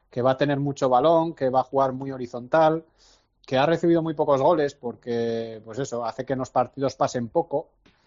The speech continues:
En este sentido, pues nos puede recordar un poquito a Diego Martínez que tuvimos aquí en,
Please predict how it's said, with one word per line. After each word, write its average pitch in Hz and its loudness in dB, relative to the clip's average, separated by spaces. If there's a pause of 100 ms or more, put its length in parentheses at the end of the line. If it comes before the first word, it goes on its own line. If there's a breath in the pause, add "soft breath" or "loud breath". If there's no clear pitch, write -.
(160 soft breath)
En 135 -14
este 131 -8
sentido, 165 4
pues 131 0
nos 120 -10
puede 147 0
recordar 151 2
un 147 -10
poquito 151 0
a 117 2
Diego 139 0
Martínez 139 -2
que - -8
tuvimos 131 -4
aquí 127 -2
en, 120 -8